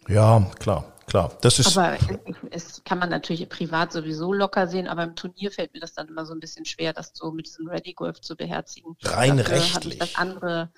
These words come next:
Speaker 2: zu sehr in Fleisch und Blut irgendwie.
Speaker 1: Rein rechtlich könnte man ja auch sagen, der mit dem Birdie ist dran, also der muss spielen. Es ist ja nur so eine Kann-Regelung, dieses Ready Golf.
Speaker 2: Ja, ja, sowieso.
Speaker 1: Ne?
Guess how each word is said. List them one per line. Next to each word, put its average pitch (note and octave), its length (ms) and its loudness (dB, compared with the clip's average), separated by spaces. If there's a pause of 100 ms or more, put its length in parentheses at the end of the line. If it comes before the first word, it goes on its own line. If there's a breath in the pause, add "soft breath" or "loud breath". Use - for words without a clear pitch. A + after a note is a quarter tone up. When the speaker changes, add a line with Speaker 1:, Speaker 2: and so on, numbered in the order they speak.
(140 soft breath)
Speaker 2:
zu - 240 -10
sehr D#3+ 400 0 (140)
in F3 120 -8
Fleisch E3+ 380 -4
und E3 160 -14
Blut - 280 -20
irgendwie. D3+ 520 -8 (160)
Speaker 1:
Rein A2 280 0
rechtlich - 720 0 (200)
könnte D3 300 6
man A#2+ 160 8
ja G#2+ 80 8
auch G2 120 6
sagen, F#2+ 500 4
der G#2 140 6
mit G#2 140 2
dem G#2 100 4
Birdie F#2+ 420 2
ist - 500 4
dran, C3+ 420 6
also A2 160 6
der G2+ 180 4
muss C#3+ 240 10
spielen. - 440 -2
Es - 120 2
ist C3+ 100 6
ja C#3 80 8
nur C3+ 160 8
so A#2 80 6
eine A2+ 140 6
Kann-Regelung, G#2+ 840 6
dieses G#2 280 0
Ready G2+ 220 0
Golf. A2 320 2
Speaker 2:
Ja, F3+ 120 6
ja, F3 200 0
sowieso. D#3+ 360 -8
Speaker 1:
Ne? D3+ 200 2